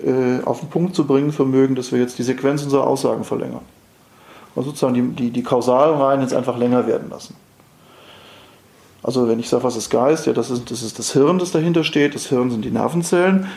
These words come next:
Nervenzellen sind verknüpft. Das Verknüpfungselement sind die Synapsen. Die Synapsen haben eine bestimmte molekulare Konstitution. Es gibt Gene, die diese Moleküle bestimmen. Es gibt regulatorische Sequenzen, die diese Gene bestimmen.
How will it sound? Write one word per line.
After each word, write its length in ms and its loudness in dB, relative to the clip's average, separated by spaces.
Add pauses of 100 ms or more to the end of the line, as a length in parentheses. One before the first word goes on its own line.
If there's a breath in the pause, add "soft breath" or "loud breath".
(120 loud breath)
Nervenzellen 540 0
sind 160 0
verknüpft. 680 -2
Das 100 -6
Verknüpfungselement 880 0
sind 120 -2
die 60 -4
Synapsen. 500 0
Die 60 2
Synapsen 400 0
haben 80 0
eine 80 0
bestimmte 320 -2
molekulare 500 0
Konstitution. 760 -2 (260 loud breath)
Es 80 -10
gibt 220 -4
Gene, 240 2
die 160 -4
diese 200 0
Moleküle 460 0
bestimmen. 380 0
Es 160 -4
gibt 220 -6
regulatorische 600 0
Sequenzen, 440 -2
die 80 -2
diese 220 0
Gene 260 2
bestimmen. 460 -2